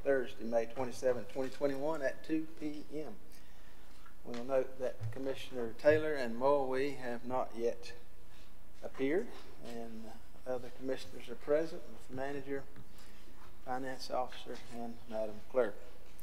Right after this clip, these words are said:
We ask you to check your mobile devices, be sure everything is on silent, uh, so that we don't get buzzed while we're, uh, talking. Let me remind you to be sure the microphone is on when you come to the podium.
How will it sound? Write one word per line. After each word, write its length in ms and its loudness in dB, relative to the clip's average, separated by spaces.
We 100 2
ask 260 2
you 60 -2
to 100 -2
check 280 4
your 100 -2
mobile 260 4
devices, 560 4
be 160 0
sure 260 0
everything 400 0
is 160 -2
on 240 0
silent, 500 0
uh, 60 -2
so 160 0
that 160 -2
we 80 -2
don't 260 -2
get 140 0
buzzed 400 4
while 300 4
we're, 340 2
uh, 80 -2
talking. 360 4
Let 100 -2
me 100 -2
remind 460 0
you 160 0
to 180 0
be 80 -2
sure 220 0
the 60 2
microphone 600 2
is 120 0
on 260 2
when 120 -2
you 120 -4
come 220 -2
to 80 -2
the 60 -4
podium. 440 2